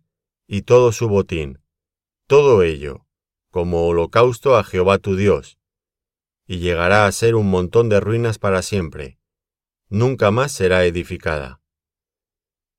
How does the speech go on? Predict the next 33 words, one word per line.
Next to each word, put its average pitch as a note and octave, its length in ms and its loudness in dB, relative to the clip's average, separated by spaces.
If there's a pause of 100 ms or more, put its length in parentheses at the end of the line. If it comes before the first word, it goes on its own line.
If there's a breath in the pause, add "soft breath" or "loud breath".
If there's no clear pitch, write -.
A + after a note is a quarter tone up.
(160)
Y F2 140 -10
no G#2 140 0
se G#2 160 0
pegará G#2+ 420 4
a A#2 60 4
tu G#2 160 -2
mano B2 340 0
nada A2+ 320 2
del G#2 160 2
anatema, F#2 680 -2 (500)
para E2+ 240 -4
que - 140 -8
Jehová G2 420 0
se A#2 160 -6
aparte G#2+ 440 0
del G2+ 140 2
ardor F#2 360 0
de F#2 100 -2
su F#2+ 220 -6
ira, G2+ 360 -2 (540)
y A2 140 -8
tenga D#3+ 280 2
de C#3 140 6
ti C#3+ 160 -6
misericordia, G#2+ 1000 0 (460)
y F#2+ 140 -10
tenga A#2 380 2
compasión F#2 560 -2
de F2+ 120 2
ti, F#2 360 -4 (1000)
y F#2+ 140 -10
te F#2 160 0
multiplique, F2+ 840 -4